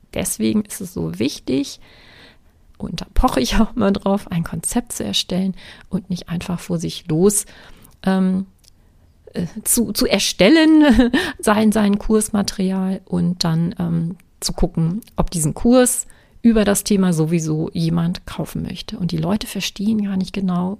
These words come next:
was ihnen der Kurs wirklich bringt. Gut, der letzte Punkt. Als Coach macht es keinen Sinn, einen Selbstlernkurs anzubieten. Ja, bei Coaches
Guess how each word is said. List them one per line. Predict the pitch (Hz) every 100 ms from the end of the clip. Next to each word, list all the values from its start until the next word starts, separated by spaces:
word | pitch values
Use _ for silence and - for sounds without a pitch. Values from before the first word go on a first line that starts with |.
| _ -
was | 165 -
ihnen | 175 160
der | 165
Kurs | - 180 156 - -
wirklich | 175 - 180 - -
bringt. | - 208 - - - _ _ _ _ - - - _ _ - - - _ - - - - - - - - _ _
Gut, | 392 415 - - - _ _ -
der | 208
letzte | 370 - -
Punkt. | 180 156 143 - - - - - _ _ - _ - - - _ _ _ _ _ _ _ _ _ _ _ _ _ _ -
Als | 185 180 -
Coach | - 302 - -
macht | 220 208
es | 208
keinen | - - 233 302 254
Sinn, | 180 185 226 240 -
einen | 180 185 190
Selbstlernkurs | 170 160 - 156 160 - - -
anzubieten. | 160 - - - - - _ _ _ _ _ _ _ _ _ _ _ - - - - - - _ _
Ja, | 226 160
bei | - 180
Coaches | 180 277 370 - 381 - -